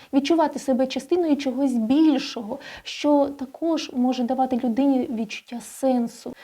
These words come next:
На цьому рівні взаємодія з рідними дає можливість легше справлятися з труднощами, стресами, втратами.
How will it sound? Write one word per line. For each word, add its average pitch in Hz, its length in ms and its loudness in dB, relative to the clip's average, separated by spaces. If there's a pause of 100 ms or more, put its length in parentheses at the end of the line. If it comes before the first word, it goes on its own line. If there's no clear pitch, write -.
(100)
На 262 100 2
цьому 262 240 4
рівні 320 260 4
взаємодія 233 580 0
з 220 60 -4
рідними 254 400 0
дає 220 320 -4 (320)
можливість 269 640 0
легше 269 520 0
справлятися 208 800 -10
з 285 40 -18
труднощами, 233 840 -2 (140)
стресами, 247 760 0
втратами. 240 720 -4